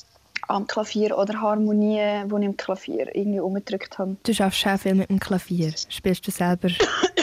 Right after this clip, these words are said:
Speaker 2: Du hast als
Speaker 1: Ja.
Speaker 2: Kind Klavier gespielt, right?
Speaker 1: Genau.
Speaker 2: Ja.
Speaker 1: Very right.
Speaker 2: <laughs>
Speaker 1: Musikschule Schütz. <laughs> Genau. Ähm, ja, und natürlich nachher an der Jazzschule wieder.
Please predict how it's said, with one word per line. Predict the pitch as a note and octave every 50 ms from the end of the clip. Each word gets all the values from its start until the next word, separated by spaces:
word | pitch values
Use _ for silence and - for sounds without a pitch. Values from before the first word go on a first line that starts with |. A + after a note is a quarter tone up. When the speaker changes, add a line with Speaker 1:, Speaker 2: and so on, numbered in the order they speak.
| - - - _ _ _ _ _
Speaker 2:
Du | A3
hast | G#3 G3+
als | G#3 G3+ - -
Speaker 1:
Ja. | F#3
Speaker 2:
Kind | B3 B3+ C4+ C4+ B3+ -
Klavier | - - A#3+ A3+ - - G#3+ A3+
gespielt, | A3+ - - - - - F3+ D#3 D3+ D#3 - - - - _ -
right? | F#3 F3 F3 F3 F3 - _ - - - - - - - - - _ _ _ _ _ _ _ _ _ _
Speaker 1:
Genau. | - C4+ A3+ A#3+ G#3 G#3 G#3 G#3 G#3+ A3
Speaker 2:
Ja. | A3 A3 G#3+ G#3+ - - _ _ _ _ _ _ G3
Speaker 1:
Very | F#3+ F#3+ F#3+ G3 G3 G3 F#3+
right. | F3+ F3 D#3+ D#3+ - _
Speaker 2:
<laughs> | -
Speaker 1:
Musikschule | C#4+ D4 C4 A#3+ C4+ - A#3 A#3+ F#3 F3 F3
Schütz. | - - - D#3 - - - - - - B3+ - - - - - - - - -
<laughs> | D#4+ F#4 F#4 G4 F4+ - E4+ F4 C#4 E4 D#4 D4 C4 - - _ _ _ _ _ _ _ - - _ _ _ _ _ _ _ _ - - - - - - - - - - - - - - _ _ _ -
Genau. | B3 A3 G#3 G3 G3 G#3 G3+ G3+ - - - - - - - _ -
Ähm, | G3+ G3+ G3+ G#3 G#3+ G#3+ G#3+ G#3+ G#3+ G#3+ G#3+ G#3+ G#3+ G#3+ G#3 G3
ja, | G3+ G3
und | G#3 A3 A3+
natürlich | G#3+ G3+ - G#3+ G#3 G#3
nachher | A3 G#3 - A3 G3+
an | G#3
der | G3+ G3 F#3+
Jazzschule | - - G3 G3 - - G#3+ G3+ G3
wieder. | G3 F#3 F3+ -